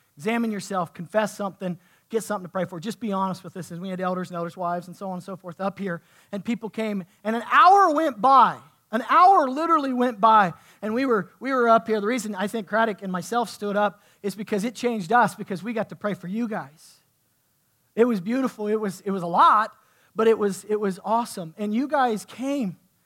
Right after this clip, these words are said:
and you confessed, and you got prayer,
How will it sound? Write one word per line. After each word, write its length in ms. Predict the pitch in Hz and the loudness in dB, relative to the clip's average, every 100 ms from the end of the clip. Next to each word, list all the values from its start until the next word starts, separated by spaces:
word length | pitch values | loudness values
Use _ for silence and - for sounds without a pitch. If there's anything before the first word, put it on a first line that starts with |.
| _ _ - | _ _ -6
and 160 | 233 | -2
you 80 | 240 | -2
confessed, 800 | - 208 - 262 277 247 - - _ _ - | -4 -6 -4 0 2 2 -2 -18 _ _ -6
and 80 | 233 | -2
you 80 | 240 | 2
got 280 | 240 202 - | 4 2 0
prayer, 640 | 226 262 285 254 196 147 | 0 4 4 2 -2 -8